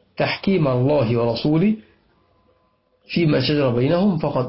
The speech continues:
أقسم الله بنفسه أنه لا يؤمن". قال: "وأما من كان ملتزما"، تأملوا،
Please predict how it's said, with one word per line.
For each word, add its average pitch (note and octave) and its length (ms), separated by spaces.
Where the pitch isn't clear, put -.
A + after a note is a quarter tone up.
أقسم E3+ 320
الله C3+ 480
بنفسه F#3 540
أنه D3 320
لا A#2+ 80
يؤمن". A#2+ 360
قال: G3+ 300
"وأما B3 380
من G#3+ 60
كان A3 240
ملتزما"، D3+ 760
تأملوا، C#3 440